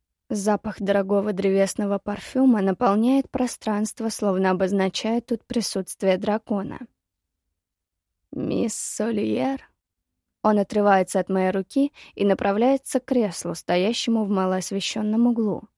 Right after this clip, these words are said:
Николаус выбирает то же место, что и дракон-стражник Эльен.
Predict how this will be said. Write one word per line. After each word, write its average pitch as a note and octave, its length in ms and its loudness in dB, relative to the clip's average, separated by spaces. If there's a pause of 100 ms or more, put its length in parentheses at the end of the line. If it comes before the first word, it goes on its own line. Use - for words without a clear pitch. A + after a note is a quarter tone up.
(540)
Николаус G#3 640 0
выбирает F#3+ 500 4
то G#3 140 2
же F#3 140 -2
место, A#3+ 460 -2 (280)
что - 200 -2
и G#3 80 4
дракон-стражник G#3 1080 0
Эльен. G3+ 640 -2